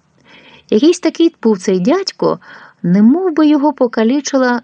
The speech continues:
недавня ураганна буря, що плюндрувала сади, городи і ліс. Зачудовані й насторожені, ви поспинялися віддалік. Тоді незнайомий дядько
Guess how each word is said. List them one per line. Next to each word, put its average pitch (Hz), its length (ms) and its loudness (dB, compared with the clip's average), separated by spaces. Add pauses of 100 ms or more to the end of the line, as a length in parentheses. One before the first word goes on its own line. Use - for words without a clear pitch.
недавня 202 760 0
ураганна 190 580 -2
буря, 180 560 0 (640)
що - 300 -4
плюндрувала 175 720 -2
сади, 175 500 -2
городи 160 460 -2
і 185 140 0
ліс. 185 440 -4 (920)
Зачудовані 220 880 -2
й 156 40 -10
насторожені, 175 920 -2 (560)
ви 262 200 0
поспинялися 196 1000 -2
віддалік. 160 680 -6 (560)
Тоді 185 340 0
незнайомий 180 680 -2
дядько 190 520 -4